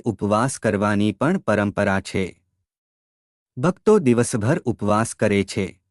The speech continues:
આ દિવસે ચંદ્ર ભગવાનની મૂર્તિની પૂજા કરો.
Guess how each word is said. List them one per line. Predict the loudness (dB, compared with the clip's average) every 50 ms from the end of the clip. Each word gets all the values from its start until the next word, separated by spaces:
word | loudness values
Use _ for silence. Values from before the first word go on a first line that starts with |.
| _ _ _ _ _ _ _ _ _ _ _ _ _ _ _ _ _ _ _ _ -4
આ | -2 0 0 0
દિવસે | 2 2 2 2 2 0 0 0 -2 -2
ચંદ્ર | -2 -2 -2 0 0 2 0 0 0
ભગવાનની | -2 -2 -2 -2 0 0 2 2 2 2 2 2 2 2 2
મૂર્તિની | 0 0 0 -2 -2 -2 -2 0 0 0 0 -2
પૂજા | -4 -4 -4 -4 -2 0 -2 -2
કરો. | -2 -2 -4 -4 -4 -4 -8